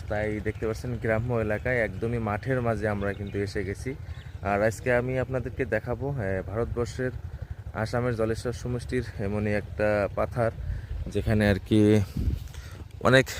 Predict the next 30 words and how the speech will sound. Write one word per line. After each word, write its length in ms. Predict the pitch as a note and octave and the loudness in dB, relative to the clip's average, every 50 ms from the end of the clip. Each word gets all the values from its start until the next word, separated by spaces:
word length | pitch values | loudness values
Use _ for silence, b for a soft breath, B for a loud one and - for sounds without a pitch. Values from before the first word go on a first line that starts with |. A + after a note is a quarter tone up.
| - - - | -6 -2 2
হেক্টর, 400 | A2+ A2 - - - A#2+ A2+ A2 | 2 2 2 2 2 4 6 8
অনেক 320 | A2 G#2+ G#2 A2 G#2 F#2 F2 | 8 8 6 6 4 2 2
বিঘায় 280 | G#2 G2+ G#2 G#2 G#2 | 2 6 6 6 6
কিন্তু 300 | F#2 G#2 G2+ G2 - - | 6 4 2 2 4 4
এখানে, 400 | G2 F#2+ F#2 F#2+ F#2+ F#2+ F#2 F2+ | 4 6 6 4 4 6 4 4
আহ, 640 | E2+ - - - - - - - - - - F#2 F#2 F#2+ F#2+ F#2 F#2 F2+ D#2 C#2+ | 2 -2 -8 -14 -10 -10 -10 -10 -10 -8 -2 2 4 6 6 6 6 4 2 2
ধান 360 | G#2 A2+ A#2+ A#2+ A#2+ A#2 A#2 A#2 B B B B B B B B - | 4 6 8 8 8 6 4 2 B B B B B B B B 0
চাষ 260 | - F#2+ G2+ - - | 2 4 4 4 4
করা 240 | - G2+ F2+ F#2+ G2 | 4 6 6 8 8
হয়েছে 340 | G2 F#2+ F2+ E2+ - - | 8 6 6 6 4 0
দেখতে 300 | E2+ F2 E2+ - - D#2+ | 2 0 0 2 2 2
পাচ্ছেন 320 | E2 D#2+ D#2 - - G#2 G2+ | 2 2 2 2 2 4 6
এই 160 | G2 F#2+ F#2+ | 6 6 6
এলাকা 300 | F#2+ F#2 F#2 F2 - G2 | 6 6 6 6 6 4
জুড়ে। 280 | F#2 - G2 F#2+ A#2+ D#3 - B B B B B B B B B B B B B B - | 6 6 4 4 4 2 0 B B B B B B B B B B B B B B -2
তো 60 | A2 | 4
তাই 260 | - B2+ B2 C3 C#3 | 8 10 10 10 10
আসলাম, 360 | C3+ - - D3 D3 D3 D#3 | 8 8 8 6 6 8 6
আহ, 2250 | D3+ - - - - - - - - - - - - - - - - - - - - - - - - F#2+ G2+ G2+ G2 F#2+ G2 G2 G2 F#2 - - - - - - - - - - | 4 2 -2 -10 -12 -12 -14 -12 -12 -14 -14 -14 -14 -14 -14 -14 -14 -14 -14 -14 -16 -14 -12 -4 0 2 4 4 4 6 4 4 2 2 -2 -6 -10 -10 -10 -10 -10 -8 -4 0
এই 120 | F#2 G2 F#2+ | 0 0 2
ধানের 320 | G2 G#2 A2+ B2 A#2+ A#2 | 2 2 4 6 6 4
ক্ষেত 220 | - B2 A#2+ A2+ - - - A2 | 6 6 4 6 4 2 -2 0
দেখার 280 | F#2+ G2+ G2 - A2 G#2+ | 0 0 2 2 2 2
জন্যে 320 | F#2 A2 A2+ A2 B2 D#3+ G3 B B B B B B B B B B - | 4 2 2 2 2 0 -2 B B B B B B B B B B -4
এবং 400 | - - F2 F2 G2 E2 G2 G#2+ F2 F#2 | 0 0 2 2 2 2 2 0 0 2
আপনাদেরও 520 | - G#2 - A#2+ B2 A#2+ A#2+ B2 B2+ A#2+ | 0 2 4 6 6 6 6 6 6 8
দেখাবো 460 | A2+ A#2 A2+ - C3 A#2+ A#2+ C#3+ C#3+ | 6 6 6 6 4 4 6 4 4
যে 260 | B2+ G#2+ A2+ A#2 A#2 | 4 4 6 6 6
আসলেই 460 | A2+ A2+ - B2+ A#2 A#2+ A#2+ A#2+ A#2+ A2 - B B B B B B B B B B - - - | 6 6 4 2 4 4 4 4 4 2 -2 B B B B B B B B B B -6 -2 2
আমাদের 340 | G#2+ A2 A2 G#2+ A2 A#2 | 4 4 6 8 8 6